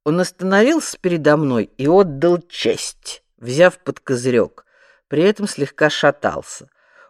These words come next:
Он как бы извинялся, дескать, «Извини, что заставил ждать, но ведь жизнь состоит не только из работы».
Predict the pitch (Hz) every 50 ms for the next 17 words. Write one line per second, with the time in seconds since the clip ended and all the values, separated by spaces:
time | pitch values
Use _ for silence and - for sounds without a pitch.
0 | - - 185 190 165 _ - - 208 202 185 170 156 151 160 165 165 165 160 143
1 | 139 143 151 156 156 151 147 143 139 131 120 110 - - - 110 107 95 104 113
2 | 107 - - - _ _ - 123 110 _ _ - 104 104 98 95 - 87 87 95
3 | 101 90 92 95 110 165 240 254 233 226 208 180 - - - - - - - -
4 | 123 110 113 120 117 - - _ - 110 117 117 117 117 120 120 107 101 104 -
5 | 117 127 135 135 131 123 117 - - - 104 110 117 117 120 123 127 110 104 -
6 | 113 131 151 165 175 170 170 170 160 156 151 147 147 147 127 - - 147 - -
7 | - - 147 165 180 180 160 - 147 170 202 190 175 _ - 220 208 202 208 185
8 | 175 - 196 208 208 185 165 170 165 175 196 208 208 185 165 151 151 160 196 220
9 | 233 240 226 226 220 214 208 202 190 - _ - - 220 208 196 165 147 - _